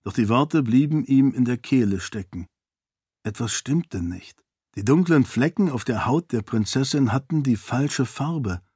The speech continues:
Eine Mischung aus Blautönen und Purpur, wie Blutergüsse. Sie schienen vor seinen Augen zu verblassen. "Gnädiger Domi", rief er. "Galadon, sieh sie dir an!"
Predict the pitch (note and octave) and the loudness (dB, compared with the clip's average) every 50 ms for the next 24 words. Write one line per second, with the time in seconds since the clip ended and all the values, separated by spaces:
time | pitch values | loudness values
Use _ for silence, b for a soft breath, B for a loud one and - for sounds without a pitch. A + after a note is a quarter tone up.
0 | _ _ _ _ _ B B B B - A#2 A#2+ A#2 A2+ A#2+ D3 E3+ - - E3+ | _ _ _ _ _ B B B B 2 4 4 6 6 6 6 4 4 4 4
1 | E3+ E3+ F3 - A2+ A2+ G2+ - - _ - A2 A2+ D3+ E3 E3 D#3 _ - - | 4 4 2 0 -2 -4 -4 -4 -12 _ -4 0 2 2 2 0 -2 _ -2 0
2 | C3+ D3 D3+ D#3+ D#3 D#3 - C3+ C3+ C3+ - - - F3+ F3 C#3+ - - - A#2 | 2 4 4 2 2 0 0 0 -2 -2 -2 -4 0 0 0 0 0 0 2 4
3 | A2+ G#2+ G2+ B B B B - C3 D3 D3 C3 A#2+ B2 C#3+ F#3+ G#3+ G3 - - | 4 4 2 B B B B 0 2 2 2 0 0 2 2 2 2 0 -2 -2
4 | - G#2+ F#2+ F#2+ G#2+ G2+ - - G#2+ G2 F2 - _ _ _ _ _ _ _ _ | -2 -2 0 0 -2 -4 -2 -4 -4 -6 -6 -10 _ _ _ _ _ _ _ _
5 | - A2+ A2+ - - D#3+ F3 F3+ F3 E3+ D#3+ C3+ - D3+ D#3 D#3+ C#3 C3+ C#3 C3+ | -4 -4 -4 0 2 4 6 6 6 4 2 2 2 2 2 4 4 4 4 4
6 | C3 B2+ B2+ - B2+ C#3+ D#3 D#3 D#3 D#3+ D#3 D3 - - D3+ C#3+ - - C3+ B2+ | 4 4 2 0 0 0 0 2 2 2 0 0 0 0 -2 -2 0 -2 -2 0
7 | C3 C#3 C#3+ C3+ - - - A2 G2 - _ _ _ _ _ _ _ _ _ _ | 2 2 2 2 0 0 -2 -2 -2 -2 _ _ _ _ _ _ _ _ _ _
8 | _ _ _ _ _ _ _ _ _ G2 G#2+ A#2+ B2+ B2+ A#2 A#2+ G2+ G#2 G#2 G2 | _ _ _ _ _ _ _ _ _ -6 -2 0 0 2 2 0 -2 -2 -4 -4
9 | - _ _ C3 D#3 F#3 G3+ F#3+ D#3+ D3 C3+ B2 G#2 - _ _ _ _ _ - | -6 _ _ 4 6 6 8 8 6 6 6 4 2 -2 _ _ _ _ _ 2
10 | B2+ C3 A#2 G#2 A2+ A#2 A2 G2+ F#2 - _ _ _ _ _ _ _ _ _ _ | 2 2 2 0 -2 -2 -2 -2 -4 -8 _ _ _ _ _ _ _ _ _ _
11 | _ C3+ D3 D#3+ E3 F3 E3+ D#3 F#3+ A3 A3 G#3+ F3+ B2+ D#3 G#3+ G#3 D#3+ F#3 G3 | _ 2 4 4 6 4 6 6 6 6 8 6 6 6 6 4 6 6 6 4
12 | E3+ D#3 F3+ F3+ F3 F#3+ A3 G#3+ F3+ C3+ | 4 4 2 2 4 2 4 4 4 4